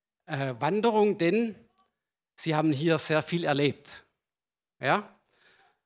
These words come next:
Und, ähm, ich möchte zuvor einfach jetzt mal diese Textpassage lesen, diese Begebenheit. Wir sind also heute unterwegs mit den Emmaus-Jüngern und wir lesen da aus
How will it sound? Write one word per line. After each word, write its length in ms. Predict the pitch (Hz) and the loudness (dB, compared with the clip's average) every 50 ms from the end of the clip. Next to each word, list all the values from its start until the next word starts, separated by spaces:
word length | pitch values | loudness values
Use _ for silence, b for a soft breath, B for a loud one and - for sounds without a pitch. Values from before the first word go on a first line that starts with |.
| _ _ _ _ _ _ _ | _ _ _ _ _ _ _
Und, 420 | 196 165 151 151 151 151 143 - 151 | 0 2 4 4 4 4 2 0 0
ähm, 460 | 147 143 143 143 147 143 135 135 143 _ | 2 2 2 4 2 0 0 -2 -6 _
ich 140 | - 156 135 | -10 -8 2
möchte 300 | 135 170 180 - - 190 | 2 2 2 2 0 -4
zuvor 500 | - - 156 156 180 202 220 226 - - | -2 -2 0 2 4 4 4 4 2 0
einfach 400 | - 156 160 147 - 180 165 - | -4 -6 -6 0 0 0 0 0
jetzt 160 | 170 147 - | -4 -6 -4
mal 260 | 151 143 139 139 139 135 | -2 0 2 2 0 -2
diese 640 | - 143 139 131 - 147 139 139 135 123 120 135 - _ _ _ _ _ | -4 -6 -6 -4 -4 -2 -2 -2 -2 -2 -4 -10 -16 _ _ _ _ _
Textpassage 840 | - 165 - - - - - - 156 127 - 135 131 127 110 131 | -6 -4 -2 0 -2 -2 0 -4 -4 -2 -2 -2 -4 -2 -4 -6
lesen, 580 | 127 123 139 143 180 202 - 240 220 208 202 - _ _ _ _ _ _ _ _ - | -4 -4 -2 -2 -2 -2 -4 -6 -6 -8 -12 -18 _ _ _ _ _ _ _ _ -16
diese 180 | 143 127 - | -12 -12 -10
Begebenheit. 960 | 127 110 139 - - 151 156 190 - 202 185 170 170 165 160 165 165 - - _ _ _ _ _ _ _ _ | -8 -8 -8 -4 0 0 0 0 -2 -4 -4 -2 -2 -2 -2 -4 -6 -12 -20 _ _ _ _ _ _ _ _
Wir 120 | 139 143 147 | -6 -6 -4
sind 220 | - - 175 160 | -2 -2 -2 0
also 300 | 156 151 135 - 151 127 | 0 -2 -4 -4 -6 -2
heute 260 | 135 151 160 151 175 | 0 0 0 0 0
unterwegs 800 | 160 135 123 139 123 131 135 143 156 156 - - - - - - _ | -2 0 0 0 0 0 0 0 0 -2 -4 -6 -8 -8 -8 -10 _
mit 160 | 160 156 160 170 | -10 -6 -4 -4
den 120 | 170 165 | -4 -6
Emmaus-Jüngern 1040 | 160 156 143 143 151 147 135 131 131 123 - - 143 147 147 170 180 180 180 175 160 _ b b b b b b b b b b b _ | -8 -10 -8 -4 -4 -4 -4 -4 -4 -4 -4 -4 -2 0 2 2 2 0 -2 -6 -10 _ b b b b b b b b b b b _
und 560 | - 147 143 139 139 135 - - - - - - | -4 -2 0 0 0 0 -2 -4 -4 -6 -10 -14
wir 160 | - 131 135 | -8 -6 -4
lesen 300 | 131 139 151 147 175 180 | -2 0 -2 0 0 0
da 180 | 165 160 160 151 | 0 0 0 0
aus 480 | 147 139 139 131 - - - - - | -2 -4 -2 -2 -2 -2 -4 -4 -8